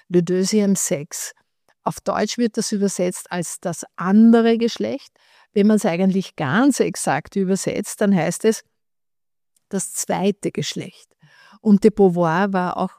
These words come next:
unglücklich mit der Übersetzung ins Deutsche, weil dadurch genau das wieder, äh, zementiert wird.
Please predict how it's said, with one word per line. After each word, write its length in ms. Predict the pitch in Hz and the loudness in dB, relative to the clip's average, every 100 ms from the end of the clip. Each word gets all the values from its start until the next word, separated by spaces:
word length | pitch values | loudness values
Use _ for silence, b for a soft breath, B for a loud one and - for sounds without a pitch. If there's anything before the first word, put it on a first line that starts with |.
| - | -4
unglücklich 680 | 226 262 - 220 - 156 - | 0 2 2 0 0 -4 0
mit 280 | 175 - 180 | -2 -2 -4
der 200 | 175 175 | -4 -2
Übersetzung 800 | 165 175 - 147 - 196 208 | -2 -2 -4 -8 -6 -2 0
ins 260 | 202 196 - | 0 -2 -4
Deutsche, 540 | 143 160 175 - 233 269 _ _ _ _ _ | -8 -6 -8 -4 -6 -6 _ _ _ _ _
weil 260 | 196 190 208 | -4 0 0
dadurch 480 | 214 - 262 240 - | -2 0 -2 -2 2
genau 460 | 240 202 147 226 - | 4 4 2 0 -2
das 380 | - 160 214 - | -4 -2 -4 -2
wieder, 600 | 233 254 233 233 233 240 - | 0 2 2 2 2 0 -2
äh, 320 | 220 214 214 | -4 -2 -2
zementiert 760 | 202 233 226 240 - 160 156 - | -2 0 2 2 -2 -4 -4 -6
wird. 220 | 165 156 | -10 -10